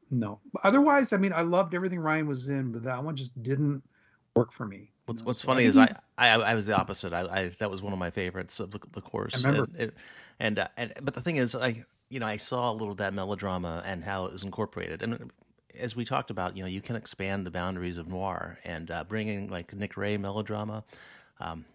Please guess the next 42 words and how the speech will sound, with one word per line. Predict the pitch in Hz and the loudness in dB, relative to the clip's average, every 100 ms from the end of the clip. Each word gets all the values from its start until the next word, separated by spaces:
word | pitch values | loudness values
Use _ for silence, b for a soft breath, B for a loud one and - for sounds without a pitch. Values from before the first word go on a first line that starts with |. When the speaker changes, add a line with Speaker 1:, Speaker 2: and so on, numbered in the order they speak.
| _ | _
Speaker 2:
it | - | -4
kinda | 120 110 | -2 0
worked. | 117 - - | -2 -4 -8
And | 110 92 - | -6 -4 -2
also, | 104 - | -2 -2
I | 92 | -2
just | 90 90 | -4 -4
love, | 85 80 - - - | -4 -6 -12 -16 -10
uh, | 80 | -8
Lupino | 90 101 117 98 87 | -6 -6 -4 -4 -4
was | 82 | -6
great | 92 85 | -4 -4
in | 87 | -4
that. | 82 80 - - | -6 -8 -12 -16
Uh, | 82 80 - - | -14 -14 -18 -20
of | - | -8
course, | 110 98 | -6 -6
R-, | 92 | -8
Speaker 1:
Yes. | 104 | -6
Speaker 2:
Ryan | 101 92 87 | -4 -2 -4
was, | 85 - | -8 -10
was | 90 | -10
great | - 85 80 | -6 -6 -6
as | 92 | -6
well. | 87 82 B B B B B - | -6 -6 B B B B B -8
Um, | 98 92 | -6 -6
do, | - | -8
do | 123 | 0
you | 135 | 2
have | |
any | 117 120 - | 2 -2 -4
other, | 123 - | -8 -6
other | - 143 | -2 -2
favorites? | 139 147 147 - - - b b b b _ _ _ _ _ _ _ _ _ _ - - - - | 0 -2 -2 -4 -4 -6 b b b b _ _ _ _ _ _ _ _ _ _ -20 -20 -4 4
Speaker 1:
Um, | 175 185 196 | 6 8 8
there's | 226 | 6
a | 233 | 2
couple | 277 302 | 0 2
ones | 285 269 190 | 4 6 4
that | 202 | 2
were | 175 160 | 2 4
like, | 147 135 | 4 2